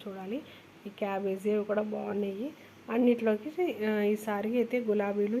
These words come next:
చామంతులు, బంతులు, కాస్మోస్లు బాగా పూసినాయి ఫ్లవర్స్లో. ఆ, ఇంకా ఫ్లవర్స్లో ఏం ఫెయిల్ అయ్యారంటే,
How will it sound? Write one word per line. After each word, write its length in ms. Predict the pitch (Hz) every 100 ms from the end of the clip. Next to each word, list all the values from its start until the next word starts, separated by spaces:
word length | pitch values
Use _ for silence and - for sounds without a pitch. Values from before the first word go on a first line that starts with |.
| -
చామంతులు, 460 | 214 202 202 202 233
బంతులు, 460 | 220 196 196 208
కాస్మోస్లు 680 | 233 233 196 190 208 202 226
బాగా 280 | 202 190 202
పూసినాయి 400 | 208 196 196 190
ఫ్లవర్స్లో. 600 | 196 185 185 180 208 269 - - - - - -
ఆ, 100 | 214
ఇంకా 280 | 214 220 226
ఫ్లవర్స్లో 460 | 226 208 220 240
ఏం 220 | 226 214 233
ఫెయిల్ 240 | 220 208
అయ్యారంటే, 760 | 202 202 196 196 262 269 226